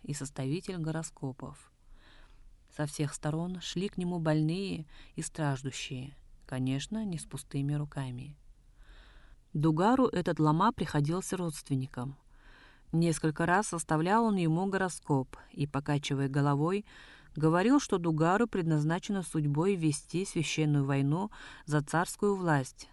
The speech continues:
за права и привилегии агинских лам и наёнов. Сейчас Дугар навестил Ламу, чтобы выслушать от него истолкование сна, который он видел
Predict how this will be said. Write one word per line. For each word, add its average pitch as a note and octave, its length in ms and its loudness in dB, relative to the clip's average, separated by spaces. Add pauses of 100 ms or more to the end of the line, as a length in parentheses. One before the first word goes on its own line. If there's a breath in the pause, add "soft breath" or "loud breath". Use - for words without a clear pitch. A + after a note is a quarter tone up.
за C3+ 220 -4
права C#3 340 0
и C#3+ 40 -2
привилегии C#3+ 560 2
агинских C#3+ 640 0
лам C#3+ 280 0
и E3 40 0
наёнов. C#3+ 640 0 (320 soft breath)
Сейчас B3 460 2
Дугар G3+ 380 4
навестил E3 520 2
Ламу, D3+ 460 4
чтобы D#3 320 0
выслушать G3+ 520 -2
от D#3+ 140 -2
него D#3 280 4
истолкование D#3 760 0
сна, D3 500 -2 (120)
который B2+ 340 -4
он B2+ 120 0
видел F#3 380 -2